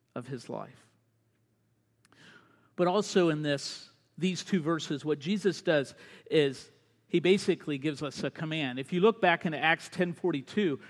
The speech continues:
you'll see an affirmation of the command that's given here. Some commentators, um, I believe falsely, would say that, "Well, this really isn't a command.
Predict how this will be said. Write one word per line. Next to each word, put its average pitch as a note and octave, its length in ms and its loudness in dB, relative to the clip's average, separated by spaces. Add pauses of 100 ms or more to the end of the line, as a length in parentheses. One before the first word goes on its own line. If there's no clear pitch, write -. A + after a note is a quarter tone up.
(100)
you'll F#3+ 240 6
see G3+ 480 2
an D3+ 120 0
affirmation E3+ 800 0
of C#3 120 -4
the C#3+ 80 -4
command D3 460 -6
that's C3 160 -10
given C#3+ 300 -6
here. B2 260 -10 (300)
Some C4 280 4
commentators, G3+ 800 4 (280)
um, D#3+ 440 2 (200)
I F3 180 8
believe E3+ 320 4
falsely, F#3+ 480 2
would D3 220 -4
say D#3+ 460 4
that, D#3+ 140 0
"Well, G3 120 2
this B3 240 0
really C#4 220 6
isn't F3+ 180 4
a E3 40 -4
command. C#3 600 -6